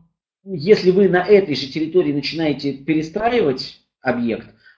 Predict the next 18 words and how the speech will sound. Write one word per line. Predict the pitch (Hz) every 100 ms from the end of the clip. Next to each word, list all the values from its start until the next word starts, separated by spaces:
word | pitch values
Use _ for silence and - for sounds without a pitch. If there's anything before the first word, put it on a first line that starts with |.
| -
он, | 202 202
получается, | 165 160 - - - 196 185
по | 160
цене | 151 156 180 185
стоит, | - 170 170 165 -
ну, | 160 - - - _
в | 131
несколько | 185 180 - 127 123
раз | 110 98
дороже. | 107 98 90 - _
То | 123
есть | -
строительство, | 220 269 208 180
оно | 180
всегда | - 185 165
дорогое, | 175 175 208 262 226
и, | 185 175 175 175 - - _
э, | 147 151